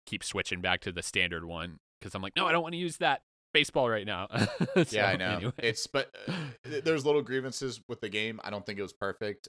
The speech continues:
Speaker 2: Um, and it just, it
Speaker 1: Yeah.
Speaker 2: didn't have, like, the, "Man, I'm gonna be thinking about this game for a long time," and the story or
Speaker 1: Mm-hmm.
Speaker 2: something. Like, there was definitely something missing to make it a wow,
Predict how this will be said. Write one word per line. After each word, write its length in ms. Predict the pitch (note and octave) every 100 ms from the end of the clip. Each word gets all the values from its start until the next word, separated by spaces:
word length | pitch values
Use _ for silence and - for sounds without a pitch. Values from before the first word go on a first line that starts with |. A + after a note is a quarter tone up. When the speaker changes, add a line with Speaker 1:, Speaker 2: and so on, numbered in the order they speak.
| -
Speaker 2:
Um, 460 | F#2+ F2 E2 D#2+ -
and 100 | A#2
it 100 | B2+
just, 220 | E3+ C#3+ E2
it 60 |
Speaker 1:
Yeah. 0 |
Speaker 2:
didn't 180 | E2 B3+
have, 220 | D#3 D3+
like, 180 | C#3 A#2
the, 220 | A#2 G2 - _ _ -
"Man, 180 | C#3+ A#2
I'm 60 |
gonna 140 | C3 C3+
be 80 | G#2
thinking 240 | - G#2
about 160 | G2 F#2+
this 140 | F2
game 180 | F#2+ F2+
for 100 | -
a 40 |
long 200 | E2+ F2
time," 360 | F2 F#2 F2 E2+
and 120 | E2
the 80 | E2+
story 540 | - G2 F2+ F2 F2
or 80 | F2
Speaker 1:
Mm-hmm. 0 |
Speaker 2:
something. 440 | E2+ E2+ E2+ F2 E2+
Like, 200 | E2 -
there 120 | B2
was 120 | A#2+
definitely 260 | A2+ G#2 G#2+
something 360 | G#2+ F#2 F#2+
missing 340 | F2+ F2 G2 F2+
to 100 | F2+
make 200 | E2+ E2+
it 80 | E2+
a 60 |
wow, 400 | D2+ D2+ D#2+ F2+